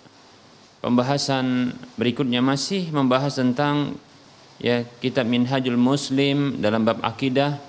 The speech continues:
dan kita juga masih membahas tentang keimanan terhadap hari akhir. Dan di antara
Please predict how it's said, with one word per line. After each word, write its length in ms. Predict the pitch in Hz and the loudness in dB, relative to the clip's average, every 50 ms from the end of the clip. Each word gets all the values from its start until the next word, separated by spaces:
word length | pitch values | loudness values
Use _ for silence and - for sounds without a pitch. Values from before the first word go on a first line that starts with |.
| - - - - - - - - | -20 -20 -20 -20 -20 -18 -8 -2
dan 160 | 107 113 110 | -2 -2 0
kita 560 | 104 120 113 120 135 135 135 139 139 143 - - - - - - - - - - - - - - | 0 -2 -2 0 0 0 0 0 -2 -2 -4 -8 -12 -18 -20 -20 -20 -20 -20 -20 -20 -20 -18 -10
juga 320 | - - 165 175 180 165 | -4 -2 -2 0 0 2
masih 480 | 156 147 135 135 - - 139 135 135 127 | 2 2 0 0 0 0 0 0 2 2
membahas 880 | 127 123 120 113 120 120 123 131 131 131 127 - - - - - - - - | 2 2 2 2 2 0 0 -2 -2 -2 -4 -6 -8 -12 -12 -14 -16 -10 -4
tentang 640 | 120 117 120 110 - 131 127 127 127 127 127 - - - - - - - | -2 -2 0 0 0 -2 -2 0 -2 -4 -6 -6 -10 -16 -20 -14 -8 -4
keimanan 720 | 123 127 135 131 143 151 160 170 160 156 156 160 156 - - - | -2 0 2 2 2 2 2 2 0 0 0 -2 -4 -6 -6 -4
terhadap 720 | - 127 120 113 107 120 117 113 135 135 131 - - - - - - - - - - - - - - - - - - - - - - - - - - - - - - - - - - | -4 -4 -4 -2 -2 -4 -2 0 0 -2 -2 -4 -8 -16 -20 -20 -20 -20 -20 -20 -20 -20 -20 -20 -20 -20 -20 -20 -20 -20 -20 -20 -20 -20 -20 -20 -20 -20 -20 -20 -20 -20 -20 -14 -6
hari 320 | - 131 139 139 131 95 | -2 0 2 2 2 2
akhir. 400 | 123 123 117 123 117 107 104 98 101 - - - - - | 0 0 0 0 0 0 0 -2 -6 -12 -16 -20 -14 -6
Dan 160 | - 113 120 123 | 0 2 4 4
di 80 | 131 | 6
antara 800 | 117 131 135 123 - 160 175 165 160 151 151 160 175 180 160 - | 4 4 2 2 2 0 0 2 0 0 0 -2 -4 -6 -8 -12